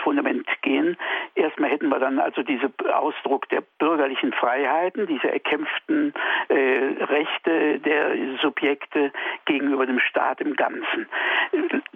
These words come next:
Das lassen wir erstmal stehen. Dann kommt als nächstes, äh, so nach innen geführt, die Handlungsfreiheit.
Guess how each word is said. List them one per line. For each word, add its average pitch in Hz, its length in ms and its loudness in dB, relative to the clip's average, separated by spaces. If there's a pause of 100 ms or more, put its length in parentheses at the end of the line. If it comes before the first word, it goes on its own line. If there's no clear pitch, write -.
Das 160 200 0
lassen 139 240 0
wir - 80 2
erstmal 120 320 -2
stehen. 202 560 0 (560)
Dann - 180 0
kommt 175 240 0
als 156 220 0
nächstes, 175 540 0 (240)
äh, - 220 2 (1000)
so 165 80 2
nach 151 160 0
innen 185 340 0
geführt, 170 480 0 (640)
die 156 320 2
Handlungsfreiheit. 131 1080 -2